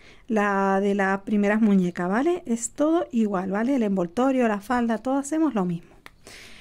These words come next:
Y he puesto, he cambiado la lana, la he puesto doble para que me coincida con la falda de la muñeca, ¿vale? Para que me coincida en largor y en anchura y todo.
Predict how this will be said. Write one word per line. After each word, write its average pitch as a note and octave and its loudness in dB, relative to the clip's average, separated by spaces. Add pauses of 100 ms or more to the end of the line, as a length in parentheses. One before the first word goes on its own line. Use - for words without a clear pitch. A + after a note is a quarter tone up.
(180)
Y C#4 2
he C#4+ 2
puesto, D#4 0
he C#4 0
cambiado D4+ 2
la D4+ 2
lana, C#4+ 2
la A#3 2
he A#3 0
puesto C4+ -2
doble C#4+ 0 (160)
para B3 0
que C4+ -2
me C#4+ 0 (240)
coincida B3 -2
con G#3+ -2
la G3+ -6
falda G#3+ -2 (120)
de G3+ -4
la F#3+ 0
muñeca, F#3+ -2 (460)
¿vale? A#3 -6
Para G3+ -8
que G3 -12
me G3+ -6
coincida G#3 -4
en A3 0
largor A3 0
y B3 0
en G3+ -4
anchura G3+ -2
y F#3+ -6
todo. - -10